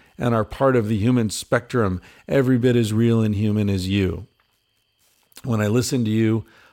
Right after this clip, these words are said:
I often feel lacking in real life. But maybe my life experience would expose some of the voids you might feel.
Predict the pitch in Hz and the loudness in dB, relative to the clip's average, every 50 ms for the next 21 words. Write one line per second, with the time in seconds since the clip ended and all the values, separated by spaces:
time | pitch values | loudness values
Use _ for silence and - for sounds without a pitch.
0 | _ - - 113 110 113 113 - - 127 110 - - 127 110 101 104 104 107 107 | _ -8 -4 -2 -2 -2 -2 -2 -4 -6 -6 -4 -2 -2 -2 -2 -2 -2 -2 -2
1 | 107 - - 110 104 101 101 95 98 101 104 101 98 98 98 92 90 87 80 - | -4 -4 -4 -4 -2 -2 -4 -4 -2 -2 -2 -2 -2 -2 -2 -4 -4 -6 -8 -10
2 | - - - - - _ _ _ _ _ _ _ _ _ _ _ _ _ _ _ | -14 -20 -20 -20 -20 _ _ _ _ _ _ _ _ _ _ _ _ _ _ _
3 | _ _ _ _ _ - 123 110 110 113 117 123 120 123 117 110 110 113 117 110 | _ _ _ _ _ -4 -2 0 2 2 2 2 2 2 2 2 2 2 2 2
4 | 113 113 110 92 117 107 - - - 113 107 104 104 104 101 - - 120 107 98 | 2 0 0 -2 -4 -8 -8 -6 -4 -4 -2 -2 -2 -4 -6 -6 -6 -6 -6 -6
5 | 87 - - - - 101 - - - - 127 117 113 104 - - 127 110 110 110 | -6 -8 -10 -8 -8 -8 -8 -10 -4 -2 0 0 0 0 -2 -4 -4 -4 -2 -2
6 | 107 98 95 104 101 90 98 104 104 104 104 92 92 98 101 120 127 117 98 90 | -4 -6 -6 -8 -8 -6 -2 -2 0 0 -2 -4 -6 -4 -2 -2 0 0 -2 -4
7 | 90 - - - - 80 76 73 - - - | -6 -8 -10 -10 -10 -10 -10 -12 -14 -18 -20